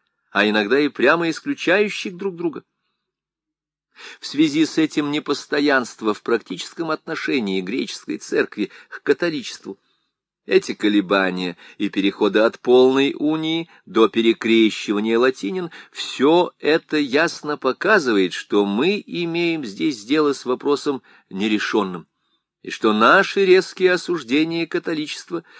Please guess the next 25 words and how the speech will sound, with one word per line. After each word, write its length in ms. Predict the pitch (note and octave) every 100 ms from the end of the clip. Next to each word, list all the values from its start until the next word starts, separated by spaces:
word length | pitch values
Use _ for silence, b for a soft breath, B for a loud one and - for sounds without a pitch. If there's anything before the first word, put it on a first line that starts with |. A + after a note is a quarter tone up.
| B -
признание 720 | D3 C#3 C#3 D#3 E3 E3+ E3
его 160 | E3
ересью 680 | D3+ G2+ D3 D#3+ D#3+ - F2+ - _ _ -
и 140 | C3+
тому 240 | A2 G2
подобное – 600 | F2 E2 F2+ F2+ A#2 D3+ b b b
суть 480 | - - A#3 - -
лишь 280 | G3+ F#3+ -
частные 640 | - F3 - - A2+ F#2
мнения, 420 | F#2+ F#2+ F2+ E2+ _ _ _ _
ни 220 | A2 G3+
для 260 | G#3 F3+ F#3
кого 280 | F3 E3+ D3+
не 100 | B2+
обязательные. 680 | A#2 G#2 A2 - - - - _ _ _ _ _ _ _ _ _ _ _
А 140 | - F#2+
между 380 | A#2 C3 G2
тем, 360 | F#2+ - G2+ F2+ _ _ _ _ _ _ -
пока 380 | G2+ - F#3
не 120 | A3 G#3
решён 600 | G3 - E3+ D3+ F#2+ - _
этот 320 | A2 G2 F#2
великий 400 | F#2+ F#2+ G3 -
церковный 480 | F3+ F3 - E3+ D#3+
вопрос, 460 | D3 C3+ A#2+ -